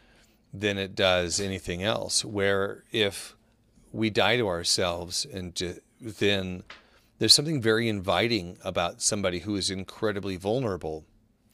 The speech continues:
in that. And so if you a-, allow yourself to just,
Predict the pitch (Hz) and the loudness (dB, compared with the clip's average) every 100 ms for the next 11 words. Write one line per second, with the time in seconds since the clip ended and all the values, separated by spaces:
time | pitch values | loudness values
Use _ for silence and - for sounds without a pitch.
0 | - - - - 110 104 95 90 82 - | -20 -20 -20 0 2 2 2 0 0 -6
1 | 107 98 - 98 95 87 98 92 95 110 | -6 2 2 2 0 -2 -2 -2 -2 -2
2 | 98 92 95 117 107 90 - 95 82 - | -2 0 2 2 0 0 0 0 -2 -4
3 | 85 95 82 - | -4 0 0 -2